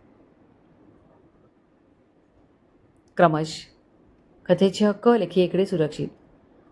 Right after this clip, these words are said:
रुपाली, मिताली आणि प्रतीक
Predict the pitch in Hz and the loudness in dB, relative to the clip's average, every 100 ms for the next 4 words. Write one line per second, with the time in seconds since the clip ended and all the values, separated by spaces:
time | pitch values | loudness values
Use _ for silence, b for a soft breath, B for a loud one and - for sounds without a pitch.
0 | _ - 175 170 196 202 202 202 - 175 | _ 0 0 4 4 4 -2 -4 -2 -2
1 | 170 185 190 175 160 - - 170 202 180 | 2 2 2 -2 -8 -16 -2 0 2 0
2 | 175 170 | 0 -2